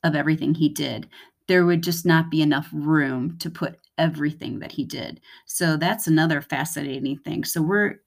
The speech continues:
again, we only get a glimpse of history. We don't know every single thing that happened. Um, and the Bible doesn't tell us all of that. So,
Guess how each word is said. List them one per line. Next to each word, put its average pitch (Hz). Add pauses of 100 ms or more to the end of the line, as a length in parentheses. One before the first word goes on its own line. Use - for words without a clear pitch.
again, 165
we 165
only 180
get 151
a -
glimpse 165
of -
history. 151
We 156
don't 156
know 151 (140)
every 165
single 165
thing 143
that 123
happened. - (520)
Um, 147
and 160
the -
Bible 151
doesn't - (500)
tell 156
us -
all 135
of -
that. 139
So, 147